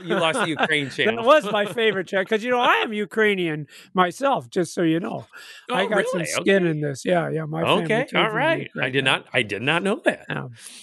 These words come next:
Speaker 1: Um, so the, the name of the show was Servant of the People. Servant of the
Speaker 2: Ah,
Speaker 1: People was the name of the
Speaker 2: ah.
Speaker 1: show.
Speaker 2: Yeah.
Speaker 1: And, you know, just reflecting on that, like you, like you alluded to, John,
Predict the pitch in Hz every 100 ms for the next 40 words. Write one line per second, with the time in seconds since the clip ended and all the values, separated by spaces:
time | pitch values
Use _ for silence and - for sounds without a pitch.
0 | - _ - 127 120 117 107 - - 208
1 | 202 196 185 156 175 196 165 - 147 127
2 | 113 - _ - - - 147 147 151 135
3 | 113 117 - 95 - - - - - -
4 | 117 117 104 - - 92 80 98 98 92
5 | 101 95 85 80 - 71 73 - - -
6 | - _ 117 110 104 104 117 - - 147
7 | 131 123 180 - 175 120 - 120 120 135
8 | 135 123 113 104 95 95 98 98 98 110
9 | 104 117 110 - 113 98 127 104 113 117
10 | 110 101 95 98 90 90